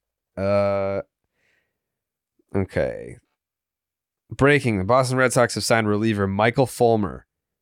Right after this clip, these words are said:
Fulmer is out for the entire twenty-four, twenty-four season, rehabbing an elbow injury. And I quote tweeted it, and I said, "This is huge."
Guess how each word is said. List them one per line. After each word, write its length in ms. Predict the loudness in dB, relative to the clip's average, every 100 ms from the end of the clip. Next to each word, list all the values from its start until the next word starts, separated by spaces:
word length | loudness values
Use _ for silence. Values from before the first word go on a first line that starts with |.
| _ _ _
Fulmer 360 | -2 2 4 4
is 140 | 2 0
out 240 | 0 0 0
for 80 |
the 100 | -2
entire 320 | -2 0 2 2
twenty-four, 480 | 0 -2 -2 -6
twenty-four 520 | -4 -2 0 0 0 0
season, 400 | 2 2 2 0
rehabbing 600 | 0 2 2 2 -2 -4
an 100 | 0
elbow 340 | 0 2 2
injury. 420 | 0 -8 -12 -14 -18 -20 -20 _ -2
And 140 | 2
I 140 | 2 2
quote 320 | 2 2 2
tweeted 340 | 2 2 2 2
it, 80 |
and 120 | 0 -4
I 80 |
said, 360 | -2 -2 -2 -6 _ _ _ _ -2
"This 240 | 0 0
is 260 | -2 -4 -10
huge." 680 | -6 -6 -6 -8 -12 -14